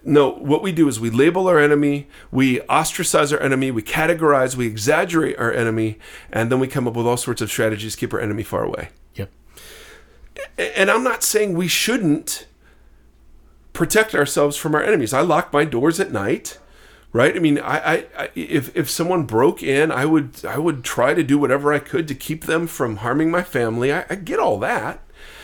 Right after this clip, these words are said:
Speaker 1: But this is so exaggerated and so over the top. And, and I think people don't realize how it's perceived in the rest of the world. See, our job isn't to be safe, Andy. Our job is to make Jesus beautiful.
Speaker 2: Mm-hmm.
Speaker 1: And, and I think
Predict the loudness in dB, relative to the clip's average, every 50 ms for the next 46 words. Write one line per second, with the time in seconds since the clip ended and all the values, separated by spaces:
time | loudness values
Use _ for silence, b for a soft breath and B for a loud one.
0 | B B B B B B 0 0 2 2 -2 -2 0 0 0 0 0 0 -2 0
1 | 0 2 4 4 2 2 0 2 2 2 2 2 0 -2 -2 -2 -4 -4 -4 -4
2 | -4 -2 -2 -4 -4 -4 -4 -2 -2 0 0 -2 0 -2 -2 -4 -4 -6 -4 -4
3 | -4 -4 -6 -8 -6 -4 -2 -2 -2 -2 -2 -2 0 0 0 -2 -2 -4 -6 -6
4 | -6 -8 -12 B B B B B -8 -6 -2 0 2 2 2 2 2 0 2 2
5 | 2 2 0 0 -2 -4 -6 -10 -12 -16 B B B B B B B B B B
6 | B B 2 2 2 2 0 -4 -8 -6 -6 -4 -4 -2 -2 -4 -2 -2 -2 0
7 | 0 0 0 -2 -2 -4 -4 -4 -2 0 0 2 2 0 0 -2 -2 -4 -2 0
8 | 0 0 0 0 0 0 2 0 0 -2 -2 -2 -2 -2 -4 -4 -4 -6 -4 -4
9 | -4 -2 -2 -2 -2 0 -2 -2 -4 -6 -4 -4 -2 -2 -2 -2 -2 -2 -2 0
10 | 0 -2 -2 -2 -4 -6 -4 -2 -2 -2 -2 -2 -4 -4 -4 -4 -4 -6 -8 -6
11 | -4 -4 -2 -4 -4 -8 -10 -12 -12 -14 -20 _ B B B B B B B B
12 | B B B -14 -14 -14 -14 B B 0 0 0 0 -4 -10 0 2 2 2 4
13 | 4 2 2 2 0 0 0 0 0 -2 -2 -2 -2 -2